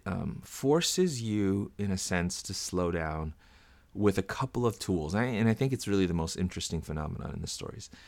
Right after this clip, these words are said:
So the, the plot structure is fairly simple. As I said, Ramiro, uh, visits various family members. Uh, some of them he's meeting for the first time.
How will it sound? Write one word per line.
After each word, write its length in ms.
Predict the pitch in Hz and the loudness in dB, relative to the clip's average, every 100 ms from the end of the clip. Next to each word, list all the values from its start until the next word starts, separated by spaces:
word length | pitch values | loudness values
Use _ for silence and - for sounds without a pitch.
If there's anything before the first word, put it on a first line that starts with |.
| - - | -20 0
So 300 | 123 120 - 113 | 4 6 4 0
the, 160 | 156 | 2
the 140 | 131 135 | 4 4
plot 260 | 135 127 | 4 4
structure 520 | - 104 101 113 104 | 4 2 4 4 4
is 280 | 95 95 92 | 6 4 2
fairly 280 | - 120 131 | 2 4 4
simple. 500 | - 85 82 85 85 - - - - | 0 0 0 -2 -4 -14 -20 -20 -2
As 200 | 92 90 | 0 2
I 60 | |
said, 280 | 85 87 85 | 0 2 2
Ramiro, 600 | 87 92 104 110 107 107 - - | 4 6 6 8 6 4 0 -16
uh, 100 | - | -12
visits 460 | 90 107 107 104 - | -2 0 2 0 2
various 380 | 90 80 78 - | 2 2 0 -2
family 340 | 117 127 127 | 0 2 2
members. 560 | 123 117 113 110 110 - - - - | 2 2 4 2 0 -8 -16 -20 -8
Uh, 440 | - 90 85 85 76 | 0 2 4 2 0
some 240 | - 117 123 | 2 4 4
of 80 | |
them 160 | 104 98 | 4 4
he's 160 | 90 85 | 4 4
meeting 240 | 85 80 | 2 0
for 100 | - | -4
the 80 | - | -6
first 320 | - 73 - | -4 -4 -4
time. 540 | - 113 110 107 107 | 0 2 4 4 2